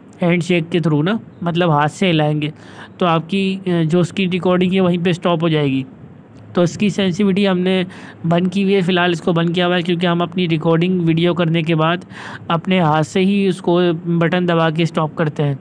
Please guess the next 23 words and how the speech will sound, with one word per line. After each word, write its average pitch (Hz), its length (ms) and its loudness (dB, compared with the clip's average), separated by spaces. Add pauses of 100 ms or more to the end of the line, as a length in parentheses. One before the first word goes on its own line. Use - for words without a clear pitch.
(460)
ठीक 180 160 -4
है, 202 120 -2 (720)
एक 165 140 0
तो 190 100 2
हो 180 80 4
गया 160 160 0
ये। 143 220 -2 (720)
इसके 196 240 0
बाद 190 220 2
देखिए 196 260 -2
नीचे 190 320 0
brush 175 340 2
का 190 140 0
option 180 320 0
है, 190 80 2
आपने 180 720 0
brush 165 360 0
वाला 175 200 2
option 175 260 -2
on 170 240 0
करके 170 240 0
रख 170 140 -2
लें 170 200 -2